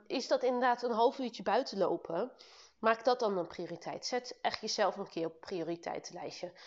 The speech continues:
In plaats van steeds maar te geven en te geven aan anderen. Eh, geef ook gerust je grenzen aan en s-, eh, vertel je partner, familie, eh, vrienden van: "Hey, dit is even mijn moment.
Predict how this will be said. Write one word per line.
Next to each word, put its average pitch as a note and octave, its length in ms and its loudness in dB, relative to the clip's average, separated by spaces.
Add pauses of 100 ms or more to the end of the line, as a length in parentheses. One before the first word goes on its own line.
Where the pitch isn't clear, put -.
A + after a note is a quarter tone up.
(180)
In G3 120 -6
plaats F#3 260 -2
van F#3+ 140 -6
steeds F#3+ 340 -2
maar F3 320 0 (240)
te - 100 -10
geven F#3 420 -2
en F3 80 -8
te - 100 -16
geven - 340 -8
aan - 120 -8
anderen. D#3+ 440 -4 (500)
Eh, G#3 220 -4
geef B3+ 300 -2
ook - 260 -4
gerust G#3+ 460 -4
je A3+ 60 -6
grenzen G#3 440 -4
aan F3+ 300 2
en F#3+ 200 0
s-, - 200 -12
eh, F#3+ 100 -6
vertel G#3 380 2
je G3 160 0 (680)
partner, F#3+ 380 0
familie, F#3+ 720 -2
eh, F3 520 -8 (440)
vrienden F#3+ 540 0
van: F#3 200 -4
"Hey, E3+ 320 0 (360)
dit G#3+ 180 0
is - 100 -8
even G3 340 0
mijn F#3 200 2
moment. F3 460 0